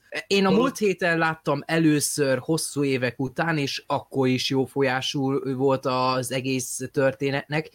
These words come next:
Speaker 1: és ma reggel megnéztem újra, és egyszerűen nem hittem, hogy ilyen rövid volt ez a két óra, mert muszáj volt megnéznem ezt a, ö, filmet másodszorra is, amikre majd a későbbiekben majd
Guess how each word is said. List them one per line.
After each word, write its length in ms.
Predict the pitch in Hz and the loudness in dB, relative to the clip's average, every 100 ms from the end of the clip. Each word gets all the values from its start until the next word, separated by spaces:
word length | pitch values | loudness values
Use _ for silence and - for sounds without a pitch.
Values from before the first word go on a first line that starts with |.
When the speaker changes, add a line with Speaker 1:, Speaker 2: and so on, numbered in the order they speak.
| _ | _
Speaker 1:
és 180 | 139 - | -4 2
ma 160 | 165 | 2
reggel 360 | 233 208 147 143 | 4 2 0 0
megnéztem 680 | 156 165 165 131 - 123 123 | 0 -2 -2 -4 -2 -4 -2
újra, 400 | 135 147 160 185 | 0 4 4 4
és 280 | 170 147 143 | 2 0 -2
egyszerűen 440 | 151 - 147 139 | -4 -2 -2 0
nem 160 | 143 165 | 0 0
hittem, 360 | 151 - 131 139 | 0 0 -2 0
hogy 380 | 131 127 127 - | 2 0 0 -2
ilyen 300 | 147 135 117 | 0 0 0
rövid 300 | 131 123 113 | -2 -4 -4
volt 200 | 110 110 | -4 -4
ez 100 | 107 | -6
a 80 | 110 | -6
két 340 | - 131 - | -6 -6 -4
óra, 340 | 107 104 104 _ _ _ | -4 -4 -6 _ _ _
mert 460 | 113 123 - - - - | -2 -2 -4 -14 -14 -2
muszáj 360 | 143 185 151 123 | 2 2 2 2
volt 200 | 123 120 | 0 0
megnéznem 460 | 120 123 113 117 | -2 0 -2 -2
ezt 260 | 117 - - | -4 -6 -2
a, 220 | 113 110 _ _ - | -2 -2 _ _ -6
ö, 140 | 117 110 | -2 0
filmet 360 | - 123 117 | 0 0 0
másodszorra 640 | 120 123 - 113 - 113 117 | -2 -2 -2 -4 0 0 2
is, 200 | 117 120 | 2 0
amikre 360 | 117 110 117 | -2 -2 -2
majd 260 | 113 113 - | -2 -2 -4
a 340 | - 110 107 | -4 -4 -4
későbbiekben 840 | - 135 - 117 117 110 107 110 110 | -2 -2 0 -2 0 0 0 0 0
majd 220 | 113 110 | 0 -2